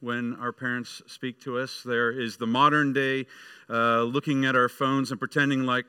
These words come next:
we don't hear what our parents are telling us.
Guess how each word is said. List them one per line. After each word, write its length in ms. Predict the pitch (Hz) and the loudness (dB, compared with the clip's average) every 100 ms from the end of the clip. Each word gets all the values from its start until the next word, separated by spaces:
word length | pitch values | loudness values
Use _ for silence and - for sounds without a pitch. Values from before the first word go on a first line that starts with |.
| - 131 | -10 -8
we 140 | 127 | -4
don't 240 | 131 131 | -4 -4
hear 320 | - 135 135 131 | -6 -2 0 0
what 180 | 127 | 0
our 120 | 117 117 | 0 0
parents 540 | 131 123 123 120 - | -2 -2 -2 -4 -8
are 340 | 123 113 113 - - - _ | -4 -2 -2 -4 -20 -20 _
telling 320 | 139 131 131 | -4 -2 0
us. 520 | 127 127 - - - | -2 -4 -6 -14 -16